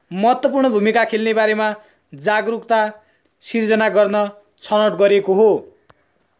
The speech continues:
हवस् त साथीहरू, आजको डेली करेन्ट अफेयर सो यहीँनिर सकिन्छ। फेरि भोलि अर्को डेली करेन्ट अफेयर सोका साथमा उपस्थित हुने नै छौँ।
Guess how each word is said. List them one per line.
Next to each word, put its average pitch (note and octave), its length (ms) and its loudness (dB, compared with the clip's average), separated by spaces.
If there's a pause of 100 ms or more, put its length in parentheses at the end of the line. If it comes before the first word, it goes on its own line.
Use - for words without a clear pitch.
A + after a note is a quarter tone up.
(760)
हवस् C4 200 2
त E4 40 0
साथीहरू, C4 500 0
आजको C4 760 -2 (840)
डेली A#3 240 2
करेन्ट B3+ 280 0
अफेयर A#3+ 180 0
सो B3 240 0
यहीँनिर A#3 340 2
सकिन्छ। A3+ 360 -2 (1200)
फेरि C4+ 360 2 (380)
भोलि A#3 220 4
अर्को C4 260 2
डेली A#3+ 220 2
करेन्ट A#3+ 260 0
अफेयर A3+ 180 0 (360)
सोका B3 380 2
साथमा A3+ 360 0
उपस्थित G#3+ 360 -4 (360)
हुने G#3 180 0
नै C4+ 120 2
छौँ। C#4+ 240 2